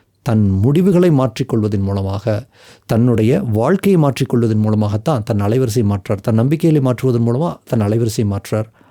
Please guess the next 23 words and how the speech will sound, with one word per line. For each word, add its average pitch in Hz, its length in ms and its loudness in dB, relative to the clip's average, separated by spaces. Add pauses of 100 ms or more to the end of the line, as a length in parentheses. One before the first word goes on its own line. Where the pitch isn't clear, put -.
(200)
ஆட்டோமேட்டிக்கா 165 640 0
இடம் 110 300 0
பெயர்ந்து 104 300 -2
விடுகிறார். 101 500 -6
வீட்டை 131 440 0
தானா 160 280 -2
மாத்துறார். 104 420 -6 (320)
நீங்க 147 360 2
ஃபோர்ஸ் 190 240 0
பண்ணி 160 280 4
வீட்டில் 175 280 0
இருக்கக்கூடிய 139 400 0
ஸ்ட்ரக்சர் - 460 -2
மாத்துறதுனாலயோ, 110 800 0 (420)
வாஸ்து 143 300 0
மாத்துறதுனாலயோ 110 800 0 (200)
உங்க 120 220 0
வாழ்க்கை 135 380 0
மாற 113 240 2
வேண்டும் 110 240 0
என்ற 101 320 -2
அவசியம் 113 420 -2
கிடையாது. 104 440 -4